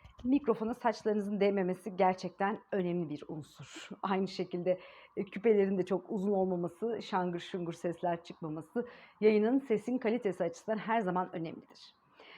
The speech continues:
Bu konuya daha sonra belki değiniriz ama şimdi gelelim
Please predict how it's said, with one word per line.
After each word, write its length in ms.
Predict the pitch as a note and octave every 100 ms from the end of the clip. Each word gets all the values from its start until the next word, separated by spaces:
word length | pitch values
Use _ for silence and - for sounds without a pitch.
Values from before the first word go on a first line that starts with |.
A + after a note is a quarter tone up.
| - - - - _ _ _ -
Bu 100 | F4+
konuya 320 | F#4+ D#4+ D4+
daha 180 | D4 C#4
sonra 240 | C#4 B3+
belki 260 | A3+ A#3 A#3+
değiniriz 400 | C4 B3+ G#3 F#3+
ama 180 | A#3 F3+
şimdi 300 | - C4 G#3
gelelim 380 | A3+ F#3+ G#3